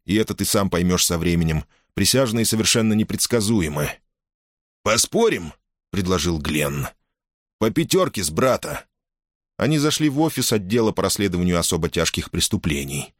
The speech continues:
«Не-а», покачал головой Грейс. «Не хочу отнимать у ребёнка конфету».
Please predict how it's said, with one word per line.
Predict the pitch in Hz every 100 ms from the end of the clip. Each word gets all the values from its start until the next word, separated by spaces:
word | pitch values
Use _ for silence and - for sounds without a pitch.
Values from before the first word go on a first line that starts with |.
| _ _ _ _
«Не-а», | 131 170 90 80 - -
покачал | - 80 - 85
головой | 76 80 80 80
Грейс. | 76 73 69 - - _ - - - _
«Не | 87 87
хочу | 104 - 127
отнимать | 107 90 87 85
у | 85
ребёнка | 82 87 85 85
конфету». | 92 90 - 87 - 69